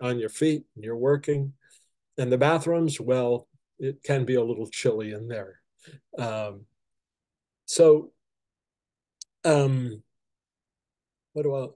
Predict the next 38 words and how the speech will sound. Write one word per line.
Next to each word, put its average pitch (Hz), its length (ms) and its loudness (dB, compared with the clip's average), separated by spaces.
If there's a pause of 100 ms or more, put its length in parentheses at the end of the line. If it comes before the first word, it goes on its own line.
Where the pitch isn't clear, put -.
(160)
oh, 170 160 10
the 143 200 6
other 160 120 6
thing 135 220 2
I 135 80 0
wanted 127 260 0
to 117 80 -10
say 127 220 2
about 117 320 -2
this 131 200 -4
is 143 220 -4 (100)
that 131 200 -2 (400)
you 175 160 0
can 196 180 2
change 175 380 0
the 160 100 2
numbers 165 380 2
in 147 100 2
each 151 300 -4
bar. 151 420 -2 (240)
If 127 180 -6
you 165 180 4
have, 147 340 2 (180)
if - 180 -8
you 165 140 0
know 156 160 6
what 147 320 4 (120)
your 147 340 2
particular 147 500 -6
costs 139 400 -4
are, 143 280 0
and 120 180 -6
they're 113 260 -12 (160)
very 120 220 6
different 131 360 -2
from 117 200 -10
the 113 80 -2
ones 117 420 -6